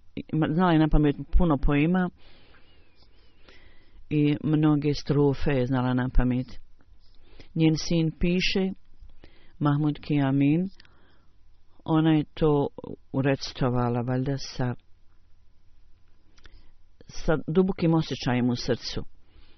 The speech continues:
i plakala nekad.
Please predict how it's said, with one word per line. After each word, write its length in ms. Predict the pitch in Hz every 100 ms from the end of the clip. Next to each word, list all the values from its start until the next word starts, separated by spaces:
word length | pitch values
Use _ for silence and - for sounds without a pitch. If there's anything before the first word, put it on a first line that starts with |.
| - - - - - - - - 139 - - -
i 140 | 156 - - - - -
plakala 440 | 165 131 - 123
nekad. 460 | 127 131 127 131